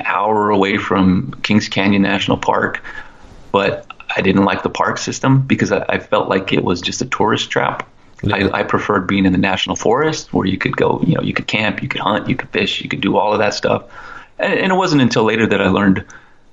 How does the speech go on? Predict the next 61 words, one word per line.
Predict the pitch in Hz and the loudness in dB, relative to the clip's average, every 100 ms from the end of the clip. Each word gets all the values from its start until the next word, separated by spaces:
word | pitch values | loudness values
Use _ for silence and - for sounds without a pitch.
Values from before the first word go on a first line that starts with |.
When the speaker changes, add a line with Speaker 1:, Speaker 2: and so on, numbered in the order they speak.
| - | 0
Speaker 1:
more | 104 107 | 2 4
about | 101 98 90 | 2 0 0
the | - | -2
park | - 95 92 | -2 -2 -2
system, | - - - 92 98 | -4 -6 -2 0 0
and, | 95 | 0
and | 98 95 | 0 0
I | 98 - | 0 0
appreciate | - - 151 - 113 | -4 -2 -2 0 0
it | - | 2
now, | 98 101 95 - | 0 0 0 -2
but | - 98 - - | -2 -4 -6 -2
when | 104 | 0
I | 92 | 0
was | 85 | -2
a | |
kid, | - 101 95 | -2 0 0
I, | - - - - - | -2 -4 -6 -6 -6
the | - | -4
park | - 95 101 | -2 0 2
wasn't | 95 92 | 0 0
where | - 82 | -2 0
I | |
wanted | 90 - - | 0 -2 -4
to | - | -2
be. | - 107 - - - | -2 -2 -4 -8 -6
So | - 120 | -2 0
I | 107 | 2
didn't | 120 123 120 | 4 4 6
even | 110 | 4
see | 104 - | 2 0
park | 98 - 107 - | -2 0 -2 0
rangers | 101 95 95 95 95 | 0 0 0 0 0
as | 92 | 0
a, | 95 - | 0 0
as | - 90 | -2 0
a, | - - - - | 0 -2 -10 -2
you | 104 | 0
know, | 95 98 | 2 0
a | 98 | 0
role | 95 95 98 | 2 2 4
model | 95 95 95 | 4 4 2
or | 92 | 2
an | - | 4
influence | 98 92 - 98 90 | 4 4 4 2 2
in | 92 92 | 2 2
working | 92 90 - | 2 0 0
in | 92 | 2
the | 95 | 2
outdoors. | - - - - - - - - - - - | 0 0 0 0 -2 -6 -10 -10 -14 -18 -2
That | 85 - | -2 0
just | - - | -4 0
wasn't, | 95 90 90 - - - - - - 95 - | 2 4 4 2 -6 -20 -20 -20 -6 -6 0
that | 110 | 0
was | 107 | 2
of, | 107 - | -2 0
of | 107 95 | 2 4
no | 101 95 | 2 2
interest | 95 92 - | 0 -2 -4
to | - | 0
me. | - 127 | 0 0